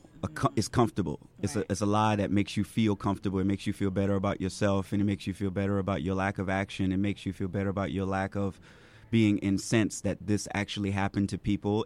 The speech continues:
Speaker 1: and it's not over. When you say, "Well, slavery is over. Slavery's been over since
Speaker 2: Mm.
Speaker 1: such and such and such." You know,
Speaker 2: Mm.
Speaker 1: my great-grandma passed a couple years ago. She was a hundred and two.
Speaker 2: Mm.
Speaker 1: And I can imagine some of the things that she, I remember conversations about the way things were
Speaker 2: Mm.
Speaker 1: in,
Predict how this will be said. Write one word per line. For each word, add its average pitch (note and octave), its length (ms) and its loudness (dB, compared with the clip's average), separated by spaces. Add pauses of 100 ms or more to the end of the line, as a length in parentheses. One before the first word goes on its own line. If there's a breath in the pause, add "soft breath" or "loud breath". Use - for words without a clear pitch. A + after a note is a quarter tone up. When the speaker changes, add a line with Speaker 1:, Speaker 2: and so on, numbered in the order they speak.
Speaker 1:
and G2 360 0
it's A2 160 0
not G2+ 200 2
over. G2+ 240 2
When G2 160 2
you G2+ 80 0
say, F#2 120 -4
"Well, F#2+ 180 -2
slavery G2+ 440 0
is F2+ 80 -2
over. G#2+ 220 2
Slavery's G2+ 380 -2
been G2 140 -2
over G2+ 260 0
since G2 320 -4 (180)
Speaker 2:
Mm. - 380 -12
Speaker 1:
such G#2+ 160 0
and G#2+ 80 0
such - 220 0
and G2 80 0
such." C3 340 2 (400 soft breath)
You F#2+ 80 -2
know, G2 80 2
Speaker 2:
Mm. G2 40 2
Speaker 1:
my G2+ 100 2
great-grandma G2+ 560 2
passed F#2+ 340 0
a F2+ 60 -6
couple F#2+ 240 -4
years F#2+ 180 0
ago. F#2 140 -2
She G2 140 -2
was F#2+ 100 0
a F2+ 60 -2
hundred F#2+ 280 -2
and D#2+ 160 -8
two. F#2+ 240 -2 (420)
Speaker 2:
Mm. E3+ 360 -10 (880)
Speaker 1:
And G#2 100 2
I G2+ 60 2
can G2 160 2
imagine G2 400 2
some G2+ 240 2
of F2 80 -2
the F2 80 -6
things F#2+ 380 0
that G2 140 -6
she, F#2+ 300 -2 (100)
I G2 100 0
remember G2+ 360 2
conversations F#2 800 -4
about F2+ 260 -6
the F#2 80 -2
way G2 200 0
things F#2 340 -4
were G2+ 280 2
Speaker 2:
Mm. F#2 80 -8
Speaker 1:
in, F#2 260 0